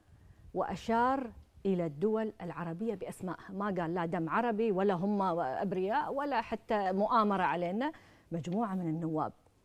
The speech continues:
كان عندهم شعور قومي عربي، ولكن فوجئوا بدخول دول عربية. واليوم هذه الدول هي، آه، دول الربيع العربي اللي أنظمتها كانت محكمة جدًا، واليوم طبعًا شعوبها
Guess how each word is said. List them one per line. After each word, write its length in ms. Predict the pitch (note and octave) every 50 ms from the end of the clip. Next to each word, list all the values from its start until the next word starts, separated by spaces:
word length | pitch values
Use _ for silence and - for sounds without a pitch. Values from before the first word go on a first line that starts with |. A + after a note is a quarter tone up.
| _ _ _ - - _ - _ _ _ _
كان 200 | - G3+ G3+ G#3+
عندهم 320 | G#3 E3 F#3 D#3+ E3+ E3 E3
شعور 300 | - - F3 E3+ E3+ E3 -
قومي 280 | E3+ E3 E3+ E3 E3
عربي، 340 | D#3 D#3 F#3+ A3+ A3+ A3+ G#3+
ولكن 540 | E3 D#3 D#3+ E3 E3 E3 - - F#3+ D#3+ D#3+
فوجئوا 600 | - - G#3 A3+ G#3+ F3 G3+ G3+ - A3 A3+ A3+
بدخول 720 | F3+ D3+ F3 E3+ F#3 E3+ - - G3+ G3+ F#3 E3 D#3 D#3 E3
دول 280 | F#3+ G3 F#3+ F3 D#3
عربية. 640 | C#3 C#3 E3 E3+ E3+ E3 F#3 G3+ G3+ A3+ B3+ D4 - - _ - - _ - - - - - - - - - - - - - - - - _ _ _ _ _ _ _ _ _ _ -
واليوم 580 | B3 F#3 F#3 F#3+ G3 A3 A3+ A3+ A#3+ A#3+ A#3 -
هذه 320 | F#3+ F#3+ G#3+ F#3 G3 D#3
الدول 320 | F#3 D#3+ E3+ G3+ G3 G3+ G3
هي، 440 | E3 D#3+ F3+ F3+ F3+ F3+ F#3+ - - -
آه، 280 | E3+ D#3+ E3+ E3 E3 D#3+
دول 340 | E3+ E3+ F#3+ F3 E3 D3+ D#3+
الربيع 360 | D#3+ E3 D#3 E3 E3 D3+ D#3
العربي 420 | D#3 D3 D#3+ F#3+ G3+ G3+ F#3+ G3+
اللي 160 | F3+ D#3+ D#3
أنظمتها 540 | D3+ - F#3+ F3+ E3 E3+ E3 E3 - - F#3
كانت 360 | E3 - F#3 F3 E3 E3 -
محكمة 420 | F3 F#3 - - - G3+ F3+ E3+ E3
جدًا، 440 | E3+ F#3+ G3 F#3 F#3+ G#3 B3+ C4+ A#3+
واليوم 360 | F#3+ F#3 F3 F3+ F3+ F3 F3+
طبعًا 320 | - D#3 E3 E3 D3+ E3
شعوبها 640 | E3+ - - - - F3 E3 D3+ C#3 F3 F3 -